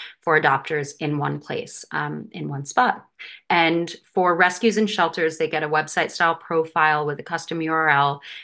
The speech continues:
They're able to filter through their applications. So if they don't wanna see any apps for people who have given up a certain amount of pets or who don't want to spay and neuter, things like that,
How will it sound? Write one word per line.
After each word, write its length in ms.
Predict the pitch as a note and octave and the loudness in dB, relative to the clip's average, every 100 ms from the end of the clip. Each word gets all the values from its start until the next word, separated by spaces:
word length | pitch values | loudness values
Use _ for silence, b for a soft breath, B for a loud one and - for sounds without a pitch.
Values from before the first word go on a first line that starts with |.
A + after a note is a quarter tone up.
| B | B
They're 220 | E3 D3+ | 0 0
able 340 | E3 D#3+ D#3 D3 | 4 2 2 -2
to 320 | - D#3+ D3+ | -4 -6 -6
filter 500 | - F3+ F3 F3+ G3+ | -6 -4 -4 -2 -2
through 280 | - F#3 F#3 | -2 -2 0
their 160 | F3 | 4
applications. 840 | F3+ F#3+ G#3 G#3 A3 G#3+ A#3+ A#3 A#3 | 2 2 -4 -2 -2 0 -2 -2 -2
So 100 | D#3 | -4
if 100 | C#3+ | -2
they 100 | E3 | -2
don't 140 | F#3 | 0
wanna 160 | F3+ F3+ | -2 -4
see 180 | - F#3 | -4 -2
any 160 | F3 | 0
apps 340 | E3 D#3+ D#3+ - | 4 2 2 -8
for 120 | D#3+ | -10
people 420 | - D#3+ D#3 D#3 | -8 -6 -2 -2
who 420 | C#3+ D#3+ C#3+ D3 D3 B B B | -2 -4 -2 -4 -6 B B B
have 180 | D3+ C3+ | 0 4
given 220 | E3 D#3 | 4 6
up 160 | A3 A#3+ | 6 6
a 60 | |
certain 280 | A#3 A3+ G3+ | 4 4 4
amount 240 | G3 F#3 | 4 4
of 100 | F#3 | 4
pets 400 | - G3 F3 F3 | 0 2 2 0
or 280 | D3+ D3 C#3 C#3+ | -4 -4 -4 -4
who 220 | D#3 D3 | -4 -4
don't 340 | C#3+ D3+ D3 D3 | -2 -2 -2 -2
want 220 | D3+ - | -2 -2
to 140 | - C#3+ | -6 -6
spay 300 | - D3 D3 | -4 -4 2
and 100 | F#3+ | 6
neuter, 340 | A3+ G#3 F#3 | 6 6 4
things 260 | F#3 F#3+ F#3 | 0 -2 -2
like 200 | E3 - | -2 0
that, 260 | D3+ D3+ | 0 0